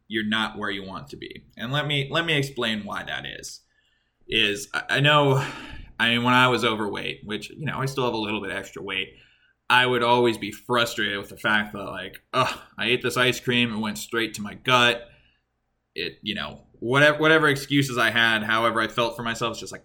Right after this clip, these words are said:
"I'm overweight. This is not fair. This is genetics. You know, my body hates me because of this," like, just all sorts of things like that. And it took me until I realized that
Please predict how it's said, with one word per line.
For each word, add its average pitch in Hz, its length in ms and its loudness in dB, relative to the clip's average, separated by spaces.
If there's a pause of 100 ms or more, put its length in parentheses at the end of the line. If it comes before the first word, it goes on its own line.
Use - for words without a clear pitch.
"I'm 123 220 2
overweight. 117 720 2 (360)
This 101 200 -4
is - 220 -10 (180)
not - 280 -8
fair. 123 340 4
This 107 180 -2
is 92 80 -12
genetics. 131 880 0 (340)
You 104 120 -12
know, 76 140 -8
my 107 160 -2
body 104 320 0
hates 151 320 0
me 135 180 2
because 123 320 2
of 117 100 -2
this," 117 240 2
like, 101 240 -6
just 143 200 -4
all 147 180 4
sorts 139 260 -2
of 104 80 -2
things 113 240 -4
like 76 220 -8
that. - 340 -6 (600)
And 110 600 0 (400)
it 123 220 -4
took 190 240 2
me 107 220 0
until 107 240 -4
I 101 60 -2
realized 98 580 -2
that 98 400 -4